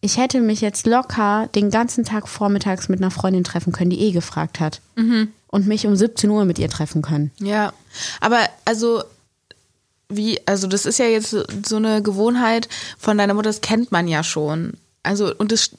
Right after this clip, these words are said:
Speaker 2: und es stresst dich aber immer wieder.
Speaker 1: Ja, weil dann, wie heute zum Beispiel, war's dann so, ähm, sie hatte ja Pepe und dann hat sie, hab ich ihr geschrieben, „Ich komm um neun Uhr den abholen oder um zehn.“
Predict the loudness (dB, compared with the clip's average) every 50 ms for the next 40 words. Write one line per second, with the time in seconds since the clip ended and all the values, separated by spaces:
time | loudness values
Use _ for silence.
0 | _ _ -2 -2 0 -2 -2 0 0 0 0 -2 -2 -2 0 0 0 0 2 2
1 | 2 2 2 0 -2 -2 -2 -2 -2 -4 -6 -10 _ _ -2 0 2 2 4 4
2 | 4 2 2 0 -2 -4 0 2 2 2 4 2 2 0 -2 -8 _ _ -6 -2
3 | 0 0 0 0 2 2 2 2 0 0 -4 -4 -4 0 0 0 2 2 0 -2
4 | -4 -4 -2 0 0 0 -2 -4 -8 _ _ _ _ _ _ _ _ 0 0 2
5 | 2 2 2 2 2 2 2 2 0 0 -2 _ -2 0 2 2 2 2 2 2
6 | 2 2 0 -2 -4 -2 0 0 0 0 0 0 -2 -2 -2 -2 -2 -2 0 0
7 | 0 0 0 0 -2 -6 -14 -20 -20 -20 -20 -20 -20 -20 -20 -20 -4 _ 0 2
8 | 2 2 2 2 2 2 0 0 -2 0 -2 -2 -2 -4 -4 -4 -2 -2 -2 -2
9 | -2 -2 -2 -2 -2 -2 -4 -6 -4 -4 -4 -4 -2 -2 -2 -2 -4 -2 0 2
10 | 2 2 4 4 4 4 4 4 4 4 2 2 2 2 2 2 0 0 0 -2
11 | -4 -4 -4 -2 0 0 2 2 2 2 2 0 0 -2 -2 -2 0 2 2 0